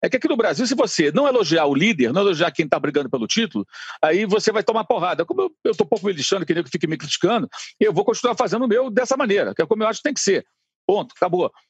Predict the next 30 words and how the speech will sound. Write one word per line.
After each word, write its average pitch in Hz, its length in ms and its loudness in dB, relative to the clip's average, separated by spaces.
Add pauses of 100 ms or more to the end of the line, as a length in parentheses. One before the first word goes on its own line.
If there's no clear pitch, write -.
(220)
Agora, 165 240 2
nada 240 220 0
contra. 196 420 0
O 127 60 -4
Cuca 233 220 0
fa-, 175 200 -4
já 175 120 2
elogiei 240 320 2
o 220 60 0
Cuca 226 180 0
outras 185 260 -2
vezes 165 220 0
em 247 40 0
dois 226 140 2
mil 190 80 0
e 175 40 -2
dezoito 160 360 0
e 453 60 4
esse 277 160 -2
ano 311 160 0
também, 214 360 0 (840)
que 185 60 2
ele 170 80 -2
tem 226 100 2
feito 202 160 0
um 226 60 -8
trabalho 214 280 0
diferente, 233 420 0
de 294 80 0
fato. 190 440 0